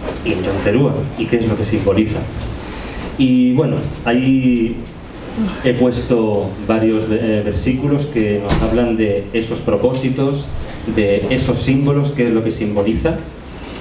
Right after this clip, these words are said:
Y quiero que me acompañéis, eh, a Isaías, eh, cincuenta y ocho, que lo vamos a leer, dice: "Clama a voz en cuello, no te detengas. Alza tu voz", quedaos con esta palabra,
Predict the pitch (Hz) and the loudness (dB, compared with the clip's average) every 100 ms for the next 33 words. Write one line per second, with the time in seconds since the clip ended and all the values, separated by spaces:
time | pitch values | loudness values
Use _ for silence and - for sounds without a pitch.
0 | - 123 117 143 147 135 127 110 107 104 | -2 0 4 2 2 2 2 2 0 0
1 | 113 151 - - - - - - - - | 0 0 -2 -8 -12 -12 -12 -12 -8 0
2 | 117 113 104 104 117 110 110 104 120 160 | 2 2 2 0 0 0 2 2 4 2
3 | 185 185 - 131 117 107 - - - 101 | 2 -2 -6 -2 0 0 -2 -6 -2 -2
4 | - 98 107 117 - 113 101 - - - | 0 0 2 0 0 0 0 -4 -6 -6
5 | - - - - - - - - 240 208 | -6 -10 -10 -12 -12 -12 -10 -6 -4 0
6 | 104 107 107 107 104 101 101 160 165 160 | 2 2 2 -2 -2 0 2 2 2 -2
7 | - - 110 110 101 104 95 92 92 - | -6 -8 0 0 2 2 2 0 -4 -8
8 | - - - - - - - 123 139 135 | -10 -10 -10 -10 -10 -6 0 2 4 2
9 | 123 123 117 110 107 123 143 147 151 - | 2 0 0 0 2 2 4 2 2 -2
10 | - - - - 104 123 147 139 123 117 | -12 -16 -16 -8 0 2 4 2 2 2
11 | 104 90 - - - - - - - - | 0 -2 -6 -8 -10 -10 -12 -12 -4 0
12 | 147 147 156 143 113 113 165 180 - - | 2 4 4 4 4 4 2 0 -6 -10
13 | - - - - - - - - - 107 | -14 -14 -14 -12 -12 -10 -10 -4 0 0
14 | 110 107 - 107 104 92 | 2 0 2 2 2 0